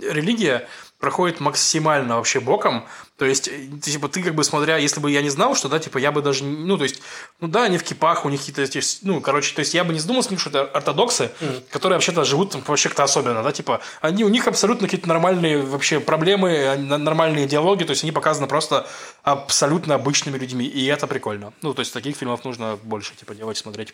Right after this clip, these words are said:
Speaker 1: ну,
Speaker 2: Да,
Speaker 1: в таком
Speaker 2: и
Speaker 1: духе.
Speaker 2: в жанре, можно сказать, что такая какая-то, э, романтическая комедия, плюс там с элементами драмы небольшой. То есть, в принципе, фильм достаточно смешной, там есть много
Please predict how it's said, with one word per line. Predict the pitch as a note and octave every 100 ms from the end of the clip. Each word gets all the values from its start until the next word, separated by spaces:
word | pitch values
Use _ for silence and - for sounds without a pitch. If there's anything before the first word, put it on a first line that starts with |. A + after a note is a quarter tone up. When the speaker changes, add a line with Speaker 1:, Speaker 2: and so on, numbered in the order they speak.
| -
Speaker 1:
ну, | B2
Speaker 2:
Да, | B2
Speaker 1:
в | A2+
таком | - A2+
Speaker 2:
и | C3+ C#3
Speaker 1:
духе. | - - D3
Speaker 2:
в |
жанре, | C#3+ D3+ C3
можно | A#2 A#2
сказать, | B2+
что | -
такая | - - A#2
какая-то, | A2+ A#2 A#2 - - - - -
э, | A#2+ A#2+ A#2+
романтическая | B2 B2+ - - B2+
комедия, | A#2+ B2 D3 D3 A#2
плюс | A2 -
там | A#2+
с |
элементами | A#2 A#2 A2+ A2+
драмы | B2 D3
небольшой. | A#2+ A2+ A2 -
То | A2+
есть, | -
в |
принципе, | D#3+ G#3 C3+
фильм | - E3
достаточно | A#2+ C#3 -
смешной, | B2 B2 - E3 G#3+
там | B2+
есть | B2 -
много | C3 C3 A#2+ A#2